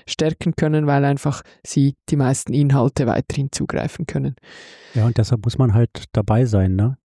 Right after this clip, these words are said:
Speaker 2: Also jetzt aus meiner Business-Sicht, da habe ich ein bisschen fomo, <laughs> dass ich natürlich versuchen muss, dass mein Business oder mein,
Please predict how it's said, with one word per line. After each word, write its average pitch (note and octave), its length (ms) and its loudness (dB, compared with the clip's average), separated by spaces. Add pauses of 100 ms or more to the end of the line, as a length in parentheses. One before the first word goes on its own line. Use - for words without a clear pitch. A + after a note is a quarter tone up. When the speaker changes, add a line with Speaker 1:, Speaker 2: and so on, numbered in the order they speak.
(160)
Speaker 2:
Also G2 180 2
jetzt - 120 -2
aus F#2+ 180 -4
meiner G#2 280 2
Business-Sicht, B2+ 760 -2
da G#2 260 2
habe A#2+ 160 -2
ich A#2+ 120 0
ein C3 60 -2
bisschen B2+ 360 0
fomo, C#3 460 2 (480)
<laughs> - 480 -10
dass C3 220 0
ich A#2+ 60 2
natürlich C#3 360 0
versuchen A#2 400 2
muss, C#3 240 0
dass A2+ 200 0
mein A2+ 240 2
Business C3+ 440 0
oder A#2+ 180 2
mein, A#2+ 760 0